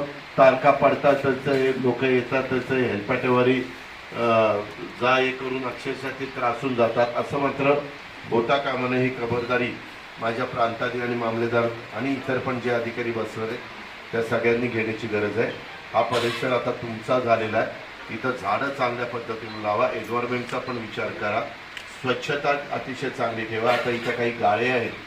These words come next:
ते गाळे आपण अकरा महिन्याच्या क-, कशा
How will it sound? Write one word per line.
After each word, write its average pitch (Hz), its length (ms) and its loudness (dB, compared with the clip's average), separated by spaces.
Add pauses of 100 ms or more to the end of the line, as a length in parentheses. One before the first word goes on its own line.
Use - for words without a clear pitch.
(340)
ते 117 80 -4
गाळे 113 300 2
आपण 123 280 2 (1300)
अकरा 120 280 -4
महिन्याच्या 120 440 -2
क-, 117 340 -4
कशा 120 340 4